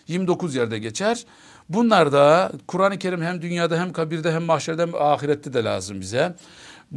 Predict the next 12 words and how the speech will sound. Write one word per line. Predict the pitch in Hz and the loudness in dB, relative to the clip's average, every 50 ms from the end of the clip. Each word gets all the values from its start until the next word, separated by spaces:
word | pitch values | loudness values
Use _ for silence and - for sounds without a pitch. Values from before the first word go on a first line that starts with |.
| 139 139 135 131 143 151 | -12 -10 -12 -12 -14 -14
Buralarda | - - - 151 143 175 214 233 220 214 208 196 180 185 190 | -14 -12 -10 -4 0 4 6 8 8 8 8 6 6 6 4
Allahu | 180 175 180 180 175 165 165 | 4 4 4 4 4 6 4
alem | 165 160 180 190 185 | 4 2 0 0 2
mahiyeti | 170 165 156 147 147 156 156 156 185 196 190 190 - - _ - | 2 4 4 2 0 -2 -4 -6 -6 -6 -6 -6 -8 -12 _ -8
anlaşılacak. | 131 131 139 135 120 - - 131 123 120 110 110 98 90 - - _ - - - - - - _ _ _ _ _ _ _ _ _ _ _ _ _ _ _ _ _ _ - - - - - - - - | -8 -6 -6 -6 -6 -6 -6 -4 -4 -4 -4 -4 -6 -8 -10 -14 _ -20 -20 -20 -20 -20 -20 _ _ _ _ _ _ _ _ _ _ _ _ _ _ _ _ _ _ -20 -20 -20 -20 -20 -20 -10 -4
Bunları | 196 208 214 220 220 214 | 0 2 6 6 6 8
yan | 208 220 220 | 6 6 6
yana | 214 196 185 180 165 | 4 4 2 2 0
dizdiğimiz | 165 175 160 151 170 180 185 190 196 165 | 0 -2 -4 -4 -4 -4 -2 -2 -2 -2
zaman | 156 160 165 196 214 185 - | 0 0 2 0 0 -2 -4
Kur'an-ı | - 180 175 175 175 170 | -2 0 2 2 2 0
Kerim'deki, | 143 165 165 160 151 139 139 135 - 196 214 220 214 | -4 -4 -4 -4 -4 -6 -6 -6 -4 -4 -2 -4 -4